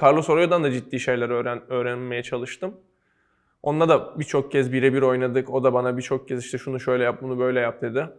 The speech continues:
Ee, ya o konuda ben çok şanslıydım gerçekten. Hani bazı durumlarda da, e, insanların bana hani şanslı demesi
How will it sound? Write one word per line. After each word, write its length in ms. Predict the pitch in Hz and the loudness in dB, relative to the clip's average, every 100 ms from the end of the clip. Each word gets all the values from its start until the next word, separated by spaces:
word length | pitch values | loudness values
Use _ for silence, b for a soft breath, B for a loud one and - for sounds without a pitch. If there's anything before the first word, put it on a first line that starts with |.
| - - | -16 -12
Ee, 560 | 110 104 117 113 113 120 - - | -8 -8 -8 -8 -10 -14 -16 2
ya 200 | 156 170 | 6 6
o 80 | |
konuda 280 | 175 190 196 | 4 2 4
ben 140 | 190 185 | 4 4
çok 200 | 185 180 | 0 0
şanslıydım 560 | 165 160 175 170 135 | -2 -2 -2 -2 0
gerçekten. 440 | 131 127 131 127 127 | 0 0 -4 -6 -6
Hani 340 | 127 127 123 - _ _ _ | -6 -8 -10 -18 _ _ _
bazı 400 | 143 147 160 151 - 156 | 6 6 4 -2 -4 -2
durumlarda 540 | 147 143 143 139 147 | 0 2 2 2 2
da, 260 | 147 127 - - - | 2 2 -4 -18 -12
e, 160 | 143 | -8
insanların 480 | 143 143 143 143 151 | -6 -2 0 0 0
bana 140 | 143 143 | 2 2
hani 160 | 139 | 0
şanslı 380 | - 135 139 151 | 0 -2 -2 -4
demesi 520 | 143 143 139 151 147 | -2 -4 -6 -6 -8